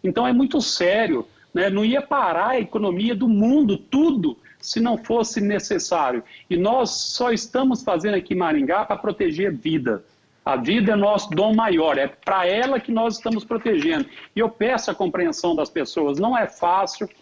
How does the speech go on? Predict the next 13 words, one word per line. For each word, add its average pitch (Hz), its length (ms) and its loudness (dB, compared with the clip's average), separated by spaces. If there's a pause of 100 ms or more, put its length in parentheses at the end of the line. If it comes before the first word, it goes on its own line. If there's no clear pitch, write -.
(260)
né? 175 100 0
Aos 185 420 0
empresários, 180 680 0
eu 180 100 0
sei 247 420 0
da 196 80 0
dificuldade 170 720 -2
que 180 100 -4
muitos 185 380 0
estão 175 280 -2
passando, 190 640 0 (380)
mas 226 180 0
também, 262 520 2